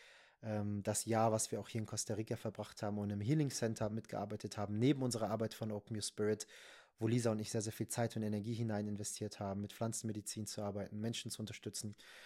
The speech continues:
bis wir dann noch unsere Retreats gemacht haben. Und da habe ich auf einmal gemerkt, wow, durch diese Pflanzenmedizin und durch die ganzen Erfahrungen, die ich hier gesammelt habe, durch das Umfeld, was ich hier einfach hatte, hat sich auf einmal ein Portal geöffnet zu der Musik, wo ich wusste, dass schon immer ein Interesse und immer eine Liebe irgendwie auch da war.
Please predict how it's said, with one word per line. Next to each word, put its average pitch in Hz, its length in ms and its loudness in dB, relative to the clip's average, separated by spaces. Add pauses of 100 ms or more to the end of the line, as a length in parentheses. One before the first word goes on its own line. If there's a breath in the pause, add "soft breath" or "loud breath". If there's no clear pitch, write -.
(180 loud breath)
bis - 160 -4
wir 110 60 0
dann 107 100 2
noch 104 120 -2
unsere 104 220 -2
Retreats - 320 -4
gemacht 104 380 -4
haben. 98 140 -2
Und 98 60 -4
da 101 60 0
habe 104 100 2
ich 101 120 -8
auf 92 80 -8
einmal 101 180 -4
gemerkt, 98 360 -4
wow, 101 220 2
durch 113 300 -2 (440)
diese 107 180 -2
Pflanzenmedizin 123 960 0 (100)
und 110 140 -8
durch 113 120 -2
die 113 100 -8
ganzen 107 260 -4
Erfahrungen, 117 500 0
die 120 60 -4
ich 117 80 -4
hier 120 100 -2
gesammelt 113 440 -2
habe, 117 120 0
durch 120 160 0
das - 160 0
Umfeld, 135 400 4
was 120 160 2
ich 113 80 -6
hier 113 160 0
einfach 110 280 -6
hatte, 117 280 0 (560 loud breath)
hat 120 140 -2
sich 123 120 0
auf - 160 -4
einmal 120 380 6
ein 110 380 -2
Portal 117 360 2
geöffnet 143 460 0
zu 139 120 0
der 151 100 4
Musik, 151 320 2
wo 120 80 2
ich 110 120 -2
wusste, 143 240 4
dass 123 160 2
schon - 140 0
immer 160 200 12
ein 135 100 10
Interesse 127 480 2
und 110 100 0
immer 131 200 0
eine 120 280 2
Liebe 147 320 2
irgendwie 120 300 0
auch - 140 -4
da 135 260 0
war. 113 200 6